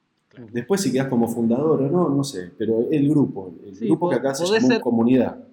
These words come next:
Speaker 1: podés ser el mejor o el peor, que es un poco lo que... Eh, quisimos generar con este podcast.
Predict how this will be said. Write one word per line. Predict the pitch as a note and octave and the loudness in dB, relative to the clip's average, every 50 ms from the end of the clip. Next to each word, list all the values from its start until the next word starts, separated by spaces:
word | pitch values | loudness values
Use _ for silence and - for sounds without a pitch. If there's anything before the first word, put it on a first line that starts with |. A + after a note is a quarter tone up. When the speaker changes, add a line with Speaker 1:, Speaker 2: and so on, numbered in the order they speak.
| _ _ | _ _
Speaker 1:
podés | - D#3+ F#3+ G#3 G3+ | -6 -4 -4 -2 -2
ser | - G3+ F#3+ | -2 -2 -2
el | F#3 F3+ | -2 -2
mejor | F3 F3 E3 - - A#3+ C4 C4 | -4 -6 -6 0 0 2 2 2
o | B3 F#3+ | 2 0
el | E3+ D3 | 0 0
peor, | - F#3 G#3 G#3 F3+ D3+ C3+ C3 | 0 -2 0 0 0 -2 -4 -6
que | B2 B2+ B2+ B2+ - - | -8 -10 -10 -10 -10 -10
es | E3 - | -10 -8
un | F3+ E3 D3 | -8 -6 -4
poco | D#3+ F3 E3 E3+ D#3 | -6 -4 -2 -2 -2
lo | D3+ D3 - | -2 -4 -4
que... | - C#3 C3+ C3 C3 C3 C3 C3 C3 C3 C3 B2+ B2+ B2+ B2 B2 A#2+ _ _ _ _ _ _ _ | -6 -6 -6 -6 -6 -6 -8 -8 -8 -8 -8 -10 -10 -10 -12 -14 -16 _ _ _ _ _ _ _
Eh, | A#2+ A2+ A#2 A#2 A#2+ A#2+ A#2+ A#2+ A2+ - _ _ _ _ _ | -14 -12 -12 -12 -12 -12 -14 -14 -16 -18 _ _ _ _ _
quisimos | _ D3+ C#3+ - F#3+ F#3 F3+ E3 - | _ -12 -8 -4 -2 -2 -2 -2 -2
generar | - E3 D#3 D#3+ E3 F3+ F3+ | -4 -6 -2 0 0 0 0
con | - E3 E3 E3 | 0 -2 -4 -2
este | - E3+ D3 | -2 -4 -2
podcast. | C#3 D#3 C#3 A#2+ A2+ A2+ G#2+ _ | -2 -4 -4 -4 -6 -12 -14 _